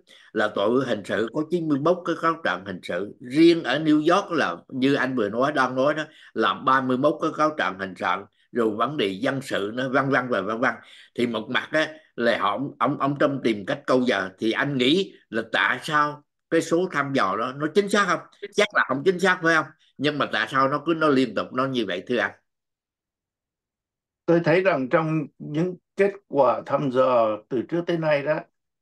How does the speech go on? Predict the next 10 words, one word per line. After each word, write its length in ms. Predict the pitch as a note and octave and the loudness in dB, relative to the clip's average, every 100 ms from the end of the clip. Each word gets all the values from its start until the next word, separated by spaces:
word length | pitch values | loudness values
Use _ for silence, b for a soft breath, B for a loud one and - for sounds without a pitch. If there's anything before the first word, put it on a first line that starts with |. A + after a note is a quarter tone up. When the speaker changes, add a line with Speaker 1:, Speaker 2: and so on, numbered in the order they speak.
| _ | _
Speaker 2:
thì 260 | - B2+ A2+ - | -4 0 0 -2
cũng 280 | D#3 E3 E3 | -6 -4 -2
có 160 | D#3 | -2
những 240 | E3 D#3+ E3 | 0 -4 -2
cái 140 | E3+ | -2
phần 380 | E3 B2 A2 F#2 | 0 0 0 -4
không 280 | - C3+ B2 | -4 -4 -2
có 120 | B2+ | -4
chính 160 | B2+ B2 - | -4 -6 -6
xác. 260 | - - | -2 -2